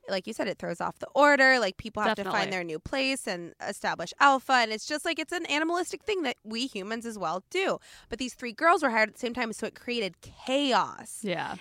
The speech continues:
Speaker 1: And it's not
Speaker 2: Us
Speaker 1: like
Speaker 2: versus them, right?
Speaker 1: Yeah, and it wasn't like they were mean or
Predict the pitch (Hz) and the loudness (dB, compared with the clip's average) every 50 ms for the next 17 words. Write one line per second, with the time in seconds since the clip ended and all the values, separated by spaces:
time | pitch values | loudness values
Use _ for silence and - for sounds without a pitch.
0 | - - 254 294 302 294 - - - 330 320 311 302 285 277 254 240 214 - 220 | -4 -2 -2 0 -2 -4 -4 2 4 6 6 6 6 4 2 2 0 0 -2 -4
1 | 208 208 190 226 220 208 190 180 185 196 202 202 208 220 - 247 - _ - 262 | -6 -2 0 0 2 2 0 -2 -4 -6 -4 -4 -4 -6 -8 -12 -20 _ -12 -4
2 | 262 330 415 494 554 523 403 359 370 339 294 359 359 392 381 453 392 330 311 311 | 2 4 6 6 8 8 6 6 4 4 4 6 4 6 4 0 -2 0 -2 -2
3 | 247 - 277 247 220 185 170 170 175 208 247 277 311 330 330 320 311 311 311 208 | -2 -2 -4 -4 -2 -2 -4 -4 -4 -4 -4 -2 0 0 0 0 0 0 0 0
4 | - - 190 - - 196 214 214 208 208 208 202 196 190 | 0 -2 -4 -4 -2 2 2 4 4 6 4 4 2 2